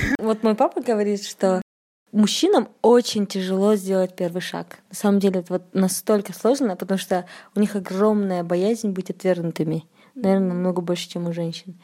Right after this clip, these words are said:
Speaker 1: Мгм.
Speaker 2: И поэтому, ну, как бы, да, мне папа с детства говорит: "Тебе надо самой делать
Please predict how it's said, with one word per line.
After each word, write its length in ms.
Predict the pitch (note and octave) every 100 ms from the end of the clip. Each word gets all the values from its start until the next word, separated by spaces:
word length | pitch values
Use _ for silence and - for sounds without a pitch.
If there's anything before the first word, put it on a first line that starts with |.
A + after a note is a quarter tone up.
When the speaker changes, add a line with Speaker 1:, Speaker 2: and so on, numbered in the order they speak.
| _
Speaker 1:
Мгм. 200 | G#3 F#3+
Speaker 2:
И 40 | F3+
поэтому, 760 | G3 G#3 G#3+ G3 F#3 F3+ -
ну, 320 | - A3+ G3+ G#3
как 80 | G3
бы, 120 | F3+
да, 200 | F3 F3
мне 160 | F3 F3+
папа 220 | F3 F3
с 40 | F3+
детства 300 | F#3+ F#3+ F#3+
говорит: 380 | F#3+ G3+ G#3+ - -
"Тебе 200 | F#3+ G3
надо 240 | G3 F#3+
самой 400 | - G3+ G#3 G3+
делать 280 | G3 G3